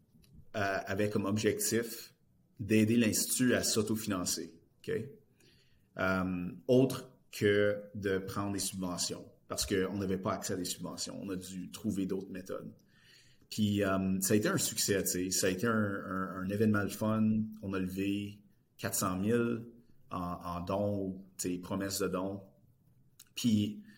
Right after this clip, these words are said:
ça nous a apporté jusqu'à maintenant. Puis, c'était, c'était incroyable parce que c'est la première fois, je pense, que autant de la communauté d'affaires, euh, était rassemblée pour supporter un projet comme ça. Puis, pour honorer ce moment-là, ben, on a parti le groupe J S E.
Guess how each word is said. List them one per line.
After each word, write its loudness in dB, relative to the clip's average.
ça 2
nous 6
a 4
apporté 0
jusqu'à -2
maintenant. -4
Puis, 2
c'était, 6
c'était 2
incroyable 2
parce -2
que -2
c'est 0
la 2
première -2
fois, -4
je -4
pense, -2
que 0
autant 0
de 0
la 0
communauté -4
d'affaires, -2
euh, -4
était -2
rassemblée -2
pour -4
supporter -4
un -2
projet -2
comme -6
ça. -4
Puis, 4
pour 4
honorer 4
ce 0
moment-là, -2
ben, -6
on -2
a -4
parti -2
le -4
groupe -2
J -2
S 0
E. -6